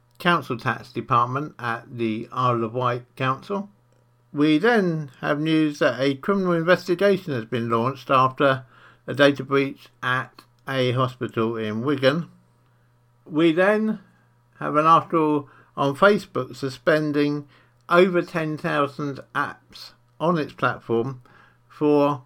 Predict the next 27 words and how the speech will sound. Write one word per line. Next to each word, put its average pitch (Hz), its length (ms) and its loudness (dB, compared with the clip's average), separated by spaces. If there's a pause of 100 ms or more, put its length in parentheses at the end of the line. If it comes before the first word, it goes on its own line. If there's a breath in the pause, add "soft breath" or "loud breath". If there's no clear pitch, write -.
(160)
unauthorised 139 1040 2
use 135 260 -2
of 120 140 -2
Facebook 139 420 -2
user 127 300 -4
profiles. 139 680 2 (1500)
We 143 140 4
look 170 240 2
at 143 100 -2
the 135 380 0
car 160 400 4
leasing 147 720 -2
industry 131 720 -2
and 135 420 -2
also 135 540 0
Tesla, 127 720 -2 (520 soft breath)
and 127 180 -2
how 139 200 0
Tesla 143 480 -2
is 131 180 -4
working 127 460 -2
to 127 160 -2
allay 135 320 0
concerns 127 640 -2
over 117 240 0
driver 117 400 0
privacy 123 560 -6